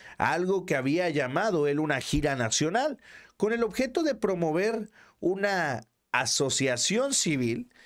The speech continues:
Esto es un nombre disfrazado porque ante la ley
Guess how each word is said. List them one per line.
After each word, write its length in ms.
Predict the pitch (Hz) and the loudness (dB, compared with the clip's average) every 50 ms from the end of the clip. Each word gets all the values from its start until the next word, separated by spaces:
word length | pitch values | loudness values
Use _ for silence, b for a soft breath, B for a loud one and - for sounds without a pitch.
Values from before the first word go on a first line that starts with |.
| B B B B B B | B B B B B B
Esto 260 | - 147 160 - - | -2 0 0 0 0
es 100 | 170 - | 0 0
un 140 | 165 165 160 | 0 0 0
nombre 280 | 160 165 165 170 175 165 | 0 0 2 0 0 2
disfrazado 680 | 156 139 - - 131 127 - - 165 180 185 - 147 | 0 -2 0 0 0 0 2 2 2 2 0 0 0
porque 480 | 147 127 110 - - 107 95 - - _ _ _ _ | -2 -2 -2 -2 -2 -2 -2 -2 -6 _ _ _ _
ante 360 | 107 113 117 110 113 135 127 | -2 -2 0 0 0 0 0
la 100 | 139 151 | 0 0
ley 320 | 190 202 165 147 143 139 | 0 0 -2 -2 -4 -6